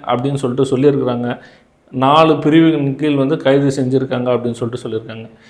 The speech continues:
இதுல வந்து பார்த்தோம்னா, சீமான் அவர்கள் சொல்லி ஒரு சில வார்த்தைகள் சொன்னாரு. என்ன சொன்னாரு? "அவர் எப்படி அவரே வந்து பேசிடுவாரா? இவரை ஃபஸ்ட்டு யார் புக் பண்ணது, என்ன ஏது,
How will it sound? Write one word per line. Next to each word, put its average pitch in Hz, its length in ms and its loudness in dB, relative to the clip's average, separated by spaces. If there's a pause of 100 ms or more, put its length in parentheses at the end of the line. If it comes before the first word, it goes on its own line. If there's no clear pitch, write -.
(200)
இதுல 202 240 6
வந்து 196 180 6
பார்த்தோம்னா, 175 640 2
சீமான் 165 440 0
அவர்கள் 151 340 2
சொல்லி 147 480 2 (200)
ஒரு 143 500 4
சில 139 220 2
வார்த்தைகள் 139 540 4
சொன்னாரு. 131 360 -2
என்ன 135 180 -4
சொன்னாரு? 135 520 0 (300)
"அவர் 143 280 4
எப்படி 175 240 4
அவரே 170 300 6
வந்து 170 220 2
பேசிடுவாரா? 151 760 4
இவரை 135 220 2
ஃபஸ்ட்டு 139 280 -4
யார் 143 380 2
புக் - 180 -10
பண்ணது, 123 400 -2
என்ன 131 320 -2
ஏது, 120 460 -2